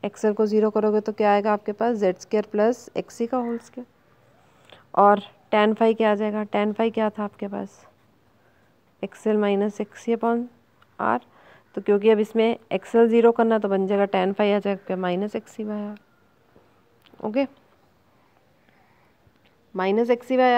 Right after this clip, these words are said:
R था ना, तो वीसी रहेगा आपके पास, वीएल तो ज़ीरो हो गया अब यहाँ पर, वीसी नीचे की तरफ था, ये वीसी बचा, जिम-, impedance triangle में ये वीसी हो जाएगा, ये वीआर हो जाएगा, the Z बचा, इधर क्या बचा? आईएक्ससी,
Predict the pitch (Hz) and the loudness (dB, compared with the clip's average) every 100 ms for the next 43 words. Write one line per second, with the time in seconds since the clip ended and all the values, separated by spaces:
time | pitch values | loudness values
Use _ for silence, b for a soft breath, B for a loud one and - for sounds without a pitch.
0 | 240 240 277 349 _ _ b b b b | 2 0 -8 -10 _ _ b b b b
1 | _ - 214 240 233 _ _ _ _ _ | _ -2 0 0 -4 _ _ _ _ _
2 | _ _ - 196 - 262 262 262 277 277 | _ _ -10 -8 -4 2 4 4 2 -2
3 | 277 285 247 214 220 220 247 233 240 262 | -6 -10 -8 -4 -2 0 -2 -2 -2 -2
4 | 240 254 240 240 226 233 - b b b | -2 -4 -4 -8 -10 -14 -20 b b b
5 | _ 202 202 240 233 233 247 247 254 247 | _ -10 -6 -2 -2 -2 -6 -4 -4 -4
6 | - 247 - - 214 208 202 - 240 233 | -10 -14 -16 -8 -4 -4 -6 -4 -4 -2
7 | 247 233 214 226 - 220 208 226 233 233 | -4 -6 -6 -6 -4 -4 0 2 0 -2
8 | 214 220 220 214 208 202 202 247 240 226 | -2 -2 -2 -2 -2 -4 -6 -6 -6 -6
9 | 220 226 b b b b b - 214 202 | -10 -14 b b b b b -12 -6 -2
10 | 220 220 214 208 208 202 202 208 202 214 | 0 0 -2 -6 -6 -6 -6 -8 -8 -12
11 | 220 - 208 208 220 208 208 214 202 208 | -10 -8 -8 -6 -6 -6 -8 -6 -4 -2
12 | 220 - - 240 | -4 -10 -14 -14